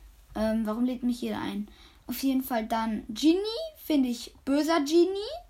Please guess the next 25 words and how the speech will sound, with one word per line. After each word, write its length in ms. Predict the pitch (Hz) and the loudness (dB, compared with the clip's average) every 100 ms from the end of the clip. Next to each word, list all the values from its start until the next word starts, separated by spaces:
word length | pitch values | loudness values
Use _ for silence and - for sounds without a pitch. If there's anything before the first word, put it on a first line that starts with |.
| - - - - - | -20 -20 -20 -20 -8
Auf 100 | 240 | -2
jeden 280 | 233 277 233 | 2 2 2
Fall. 320 | 233 220 196 - - - - | 0 -2 -2 -6 -20 -14 0
Max 680 | 226 254 359 - - - - - - | 4 6 4 -2 -14 -16 -18 -20 -10
ist, 580 | - 269 247 - - - - - - - - - - - - - | -4 -2 -4 -8 -16 -20 -20 -20 -20 -20 -20 -20 -20 -20 -20 -10
finde 220 | - 269 269 | -2 2 2
ich, 380 | 262 247 - - | 0 -4 -8 -6
ähm, 640 | 220 226 226 233 226 233 - - - - - - - - - - - - - _ - - - _ _ - | -4 0 0 0 -2 -4 -10 -18 -20 -20 -20 -20 -20 -20 -20 -20 -20 -20 -20 _ -20 -20 -20 _ _ -18
keinen. 880 | - 214 240 240 208 214 254 302 302 - - - - - - _ - _ | -4 0 2 2 0 0 0 0 -4 -12 -12 -12 -16 -20 -20 _ -20 _
Mister 320 | 240 254 254 240 | -2 -2 -2 -4
P, 380 | - 294 330 - | 0 0 0 -2
gibt's 300 | 247 247 247 | -8 -6 -4
hier 100 | 277 | 0
nur 140 | 254 - | 0 4
einen, 280 | 240 311 | 4 4
Agent 380 | - 247 - 311 | 2 0 0 0
P. 160 | 359 370 554 - 302 | 4 2 0 -8 -2
Aber 140 | - | 6
Agent 580 | - - 440 587 - 453 | 6 8 6 4 0 -4
P 80 | - 403 415 - - | 2 2 2 -2 -2
finde 240 | - 381 | 0 2
ich 100 | 392 | 0
sogar 220 | 349 330 311 | 0 0 2
ganz 340 | 254 269 - | 4 4 2
nice. 680 | 240 214 226 403 554 - | 2 4 4 4 2 -2